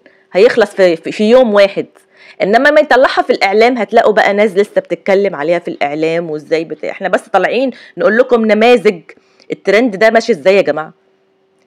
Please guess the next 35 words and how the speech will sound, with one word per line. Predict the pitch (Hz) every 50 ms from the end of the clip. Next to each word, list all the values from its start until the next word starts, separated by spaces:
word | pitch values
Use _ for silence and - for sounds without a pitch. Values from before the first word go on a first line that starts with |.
| _ _ _ _
قول | - 220 254 247
حاجه | - - - 226 240 240 196 220
ما | 214 208
تع-، | 214 - 190 170
يعني | 170 180 170 156 165 175 175
ما، | 165 151 -
مستحيله | - - - - - - - 254 254
تحصل | 254 - - - - 240
تطلع | - - 220 247 202
ترند. | 208 - 180 180 175 160 - _ _ - - - - - - 170 - - -
<laughs> | - _ _ - - - - - - - -
ازاي | 175 170 214 226 240
تعيش، | - 202 185 214 254 254 - - - - 190
آه، | 180 175 165 160 160 156 92 85 - - - _ _ _ _ _ _ _ _ _
ب | -
تلات | - 202 214 226 226
آلاف | 202 202 226 185
جنيه | 156 196 220 240
في | 240
الشهر؟ | 214 - - 175 165 - -
لا، | 190 -
واسره | - 196 - - 220 - - 180
كمان، | 151 - 156 151 170 170
طلعت | - - 175 175 170
تقول | - 220 208 -
اسره. | 139 - - 143 123 _ _ _ _ _ _ _ _ _ _ _ _ _ _ _ _ _ _ _ _ _ _ _ _ _ _ _ _ _ _ _ _ _ _ _ _ _ _ _ _ _ _ _ _ - -
الناس | 208 220 240 277
برضو | 190 180 240 247 220 240
مستغربه | 233 226 220 - 208 170 202 226 240 240 247
فين | 247 240 233
الايجار | 233 220 - 180 165 160 190 202 220 233 226
والغاز | 202 190 180 - 185 190 214 220 208
والكهرباء | 185 185 180 - 165 160 175 190 208 208 196 214 202 202
والميه | 180 175 160 165 180 208 226 220 214
والدروس، | 190 196 190 160 220 233 262 277 247 202 - -